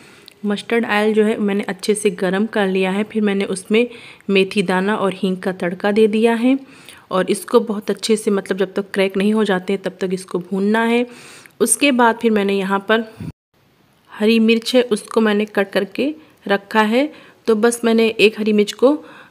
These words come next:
दो पार्ट में करके कट किया है, तो इसको बहुत बारीक नहीं काटना है,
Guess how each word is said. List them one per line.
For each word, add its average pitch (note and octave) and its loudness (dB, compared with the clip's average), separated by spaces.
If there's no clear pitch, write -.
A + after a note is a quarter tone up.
दो G3 4
पार्ट G#3 2
में G#3 0
करके G#3 0
कट G3 -4
किया G3+ 2
है, B3+ 0
तो G3+ 2
इसको - -4
बहुत G3+ 2
बारीक G3 2
नहीं G#3 2
काटना F#3+ -2
है, B3+ 0